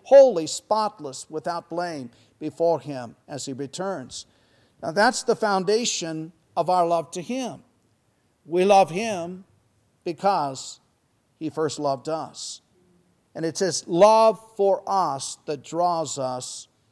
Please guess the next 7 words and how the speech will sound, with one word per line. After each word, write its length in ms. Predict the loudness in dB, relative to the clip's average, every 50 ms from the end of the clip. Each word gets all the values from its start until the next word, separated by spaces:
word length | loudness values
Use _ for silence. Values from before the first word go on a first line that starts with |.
| _ _ _
to 120 | -6 -6 -4
love 480 | -4 -4 -4 -4 -4 -8 -8 -10 -14 -20
him. 400 | _ _ _ -14 -14 -14 -14 -16 -20 _ _ _ _ _ _ _ _ _ _ _ _ _ _ _ _ _ _
So 180 | _ -6 -6 -2
that's 400 | 2 2 2 2 2 -4 -8 -8
his 400 | -10 -4 2 4 4 4 2 -6
commitment 840 | -6 -6 -6 -4 -4 -6 -8 -8 -10 -12 -12 -12 -12 -16 -18 -18 -18